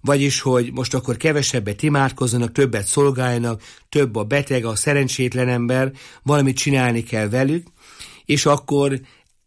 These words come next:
amikor Teréz anya azt mondta, hogy ha több a munka, akkor imádkozni kell többet, nem dolgozni.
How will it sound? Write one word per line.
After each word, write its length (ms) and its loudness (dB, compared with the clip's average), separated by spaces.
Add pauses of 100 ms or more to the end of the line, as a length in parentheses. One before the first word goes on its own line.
amikor 360 0
Teréz 300 2
anya 200 0
azt 160 -2
mondta, 540 -2 (340)
hogy 200 -4
ha 100 -4
több 340 0
a 120 0
munka, 640 -2 (180)
akkor 400 -2
imádkozni 640 0
kell 220 -4
többet, 440 -2
nem 240 0
dolgozni. 680 -4